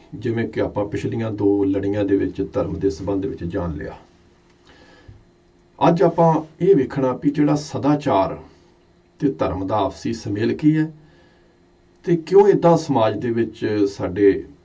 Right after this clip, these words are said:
ਆਮ ਸੁਣਨ ਨੂੰ ਮਿਲਦਾ ਹੈ ਵੀ ਜਿਹੜਾ ਸਦਾਚਾਰੀ ਮਨੁੱਖ ਹੈ ਉਹ ਕਹਿੰਦਾ ਧਰਮ ਦੀ ਲੋੜ ਨਹੀਂ। ਜਦੋਂ ਸਦਾਚਾਰੀ ਮਨੁੱਖ ਇਹ ਕਹਿੰਦਾ ਧਰਮ ਦੀ ਲੋੜ ਨਹੀਂ ਤੇ ਉਹ ਕਈਆਂ ਦੇ ਗੱਲ ਮੰਨਣ 'ਚ ਵੀ ਆਉਂਦੀ ਹੈ ਵੀ ਠੀਕ ਹੈ, ਚੰਗੇ ਗੁਣ ਹੋਣੇ ਚਾਹੀਦੇ ਨੇ, ਧਰਮ ਦੀ ਕੀ ਲੋੜ ਹੈ।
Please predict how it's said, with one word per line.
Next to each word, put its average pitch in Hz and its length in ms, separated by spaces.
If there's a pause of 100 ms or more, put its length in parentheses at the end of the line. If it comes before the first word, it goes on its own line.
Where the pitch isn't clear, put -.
(360)
ਆਮ 110 280
ਸੁਣਨ 139 320
ਨੂੰ 151 120
ਮਿਲਦਾ 98 340
ਹੈ 98 60
ਵੀ 135 180
ਜਿਹੜਾ 135 200
ਸਦਾਚਾਰੀ 131 600
ਮਨੁੱਖ 117 400
ਹੈ - 60
ਉਹ - 80
ਕਹਿੰਦਾ 156 320
ਧਰਮ 101 300
ਦੀ 123 60
ਲੋੜ 113 300
ਨਹੀਂ। 87 220 (2000)
ਜਦੋਂ 170 240
ਸਦਾਚਾਰੀ 151 560
ਮਨੁੱਖ 123 340
ਇਹ 131 80
ਕਹਿੰਦਾ 127 240
ਧਰਮ 98 320
ਦੀ 113 120
ਲੋੜ 95 260
ਨਹੀਂ 98 340 (760)
ਤੇ 180 380 (440)
ਉਹ 175 120
ਕਈਆਂ 165 400
ਦੇ 196 120
ਗੱਲ 135 260
ਮੰਨਣ 104 340
'ਚ 139 100
ਵੀ 123 100
ਆਉਂਦੀ 107 340
ਹੈ 117 60
ਵੀ 170 200
ਠੀਕ 233 280
ਹੈ, - 140
ਚੰਗੇ 143 320
ਗੁਣ 147 180
ਹੋਣੇ 127 180
ਚਾਹੀਦੇ - 320
ਨੇ, 90 100
ਧਰਮ 101 300
ਦੀ 190 100
ਕੀ - 100
ਲੋੜ 76 240
ਹੈ। - 160